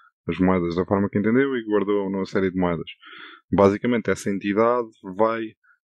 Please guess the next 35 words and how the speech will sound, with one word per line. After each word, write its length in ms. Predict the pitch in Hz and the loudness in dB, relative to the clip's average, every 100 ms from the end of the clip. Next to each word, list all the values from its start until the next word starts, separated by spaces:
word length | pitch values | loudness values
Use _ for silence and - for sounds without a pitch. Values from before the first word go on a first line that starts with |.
| - | -10
reforçar, 920 | - 98 - - 107 - - 117 117 95 | -6 -6 -6 -8 -6 -4 0 2 4 2
através 400 | 90 90 98 95 | -2 -2 -2 -4
do 100 | 92 | -10
Proof 240 | 101 - | -12 -6
of 160 | 104 - | -6 -2
Stake, 300 | 117 117 110 | 0 0 -4
a 40 | |
sua 280 | - 117 110 | -4 -4 -4
posição 600 | - 107 113 - 113 110 | -6 -2 0 0 -2 -2
central 520 | - 113 107 113 113 | -2 -2 2 2 0
e 40 | 110 | -4
o 40 | |
seu 140 | - | -6
controle 400 | - 110 - 110 | -6 -6 -2 -4
central 400 | 104 113 104 107 | -2 -4 0 0
na 160 | 110 107 | 0 0
rede. 220 | 101 92 - - - - | 0 -2 -6 -20 -20 -16
Portanto, 420 | - - 90 85 - 92 | -12 -2 2 2 0 -2
acho 240 | 98 98 - | 0 0 -2
que 120 | 95 | -4
é 40 | |
problemático 920 | 95 90 92 92 92 92 92 - - | -4 -6 -2 0 2 0 -4 -10 -6
em 100 | 90 | -6
termos, 360 | - 92 87 85 - - - _ | -2 -2 -2 -8 -16 -20 -20 _
em 140 | 92 92 | -2 2
termos 300 | 95 90 - | 2 2 -2
de 280 | - - - | -4 -4 -4
centralização. 640 | 90 92 92 92 95 104 | -4 -2 0 0 0 2
Mas 140 | 113 | 2
isso 200 | 131 - | 0 -2
acho 160 | 127 - - - - | -4 -4 -14 -20 -8
que 60 | 135 | -6
era 100 | 127 | -6
um 80 | |
tema, 400 | 120 127 123 120 | -2 -2 -2 -6